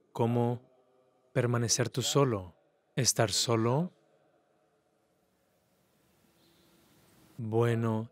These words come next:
demasiado contacto social es un contagio de todos modos. Así que el virus te está enseñando una lección. No importa cuán pequeña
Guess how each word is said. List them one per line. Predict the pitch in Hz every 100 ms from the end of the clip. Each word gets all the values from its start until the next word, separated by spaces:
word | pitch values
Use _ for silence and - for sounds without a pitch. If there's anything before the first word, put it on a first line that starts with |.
| -
demasiado | 127 131 - 147 160
contacto | 160 139 143 -
social | 156 139 - 147 165 131
es | 135
un | 139
contagio | 123 131 120 151 151 135
de | 113
todos | 117 110
modos. | 117 143 123 92 - - _ _ _ _ _ _ _ _ _ _ _ -
Así | 123 135
que | 131
el | 117
virus | 127 123
te | -
está | - 120
enseñando | 113 117 120 131
una | 117
lección. | 107 - - 147 110 92 _ _ _ _ _ _
No | 135 151
importa | 165 156 170 170 147
cuán | - 135 123
pequeña | 139 - 147 151 123 98 87